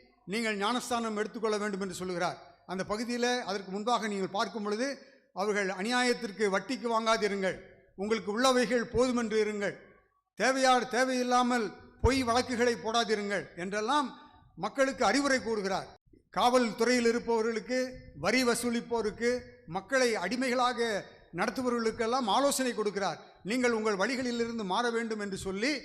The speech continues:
அதற்கு அடையாளமாக மனம் திரும்புதலுக்கு ஏற்றுவான ஒரு திருமுழுக்கை அவர் கொடுக்கிறதை பார்க்கிறோம். அதைத் தொடர்ந்து இயேசு கிறிஸ்துவும் அப்படிப்பட்ட ஒரு திருமுழுக்கை ஆதரிக்கிறார். அவருடைய சீடர்கள் மாத்திரம்தான்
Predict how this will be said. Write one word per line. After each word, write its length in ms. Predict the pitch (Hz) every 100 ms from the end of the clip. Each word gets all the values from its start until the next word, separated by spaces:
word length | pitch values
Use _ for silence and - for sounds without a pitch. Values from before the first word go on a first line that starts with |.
| - -
அதற்கு 420 | - 226 262 - 214
அடையாளமாக 880 | 196 254 277 254 233 220 220 285
மனம் 380 | 226 180 240 269
திரும்புதலுக்கு 560 | 262 254 254 254 240 233
ஏற்றுவான 580 | 226 220 214 208 269 - - -
ஒரு 520 | 190 220 220 180 139 - -
திருமுழுக்கை 640 | 254 262 247 - 233 302
அவர் 240 | 233 202
கொடுக்கிறதை 380 | 196 202 202 196
பார்க்கிறோம். 500 | 156 170 170 165 135 -
அதைத் 180 | 175
தொடர்ந்து 480 | 190 247 285 285 302 - - -
இயேசு 300 | 180 269 269
கிறிஸ்துவும் 640 | 196 226 226 - 247 302 247 - - _ _
அப்படிப்பட்ட 640 | 180 190 294 269 - 262
ஒரு 400 | 226 220 208 196 196
திருமுழுக்கை 480 | 254 247 233 254 277 254 220
ஆதரிக்கிறார். 540 | 233 220 208 196 135 - - - _ _
அவருடைய 300 | - 190 190
சீடர்கள் 380 | 190 277 262 240
மாத்திரம்தான் 720 | 220 226 226 214 208 226 190